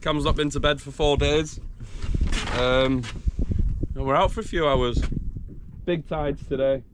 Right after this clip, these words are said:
It's flat calm. Um, just a scratching day. Let's see if we get some pollock, some mackerel. Uh, do a bit of bottom fishing.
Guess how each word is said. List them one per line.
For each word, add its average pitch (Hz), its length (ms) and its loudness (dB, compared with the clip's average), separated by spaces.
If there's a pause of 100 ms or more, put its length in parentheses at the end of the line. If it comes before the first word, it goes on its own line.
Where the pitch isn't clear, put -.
(200)
It's - 120 -12
flat 156 260 -4
calm. 135 340 0 (760)
Um, 104 460 -2 (200)
just 151 220 -4
a - 20 -4
scratching 123 520 -4
day. 120 240 0 (420)
Let's - 140 -6
see 156 60 -4
if 143 60 -4
we 135 60 -8
get 139 160 -6
some 143 120 -8
pollock, 147 440 -2
some 135 160 -8
mackerel. 143 500 0 (960)
Uh, 113 520 2 (600)
do 131 120 0
a 123 40 0
bit 127 140 -2
of 127 80 -8
bottom 147 240 0
fishing. 165 400 -6